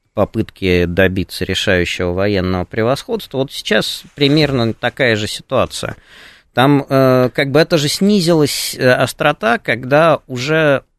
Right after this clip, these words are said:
с одной стороны, вроде бы стало ясно, что военным путём с Советским Союзом сложно что-либо сделать, но с другой стороны, и советская, э, идеологическая экспансия,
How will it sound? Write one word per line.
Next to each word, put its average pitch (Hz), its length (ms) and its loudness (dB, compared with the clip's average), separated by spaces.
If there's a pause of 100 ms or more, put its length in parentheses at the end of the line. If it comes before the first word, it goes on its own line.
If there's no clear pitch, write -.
(140)
с - 140 -6
одной 127 340 2
стороны, 120 420 -2
вроде 113 300 -2
бы 107 120 -4
стало 120 340 -2
ясно, 123 420 -2
что - 220 -8
военным 113 520 0
путём 113 400 -8
с - 40 -12
Советским 113 500 -6
Союзом 117 420 -4
сложно 117 460 -4
что-либо 113 460 -8
сделать, 185 500 -4
но 113 200 -4
с 117 40 -8
другой 123 240 -8
стороны, 131 480 -4
и - 40 -6
советская, 117 680 -6 (720)
э, 107 640 -6
идеологическая 123 1040 2
экспансия, 123 720 -4